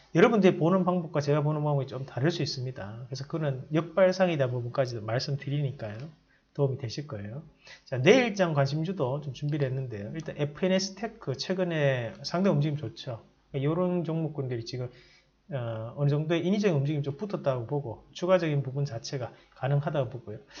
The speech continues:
지금 아주 아이비 투자가 저희가 이제 이상률 상상 이상 프로그램에서 지난주에 했던 종목이었는데 또 요게 빨리 가지 못했어요. 그래서 요게 이제 일 등 주식이 되지 못했는데 그때도 이제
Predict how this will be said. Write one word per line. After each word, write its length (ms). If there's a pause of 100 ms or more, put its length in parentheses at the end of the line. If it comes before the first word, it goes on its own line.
(200)
지금 240
아주 280
아이비 360
투자가 920
저희가 260
이제 180
이상률 440
상상 360
이상 320
프로그램에서 600
지난주에 680
했던 300
종목이었는데 880 (1400)
또 140
요게 800
빨리 680
가지 200
못했어요. 840
그래서 260
요게 280
이제 380
일 180
등 180
주식이 320
되지 200
못했는데 540
그때도 320
이제 40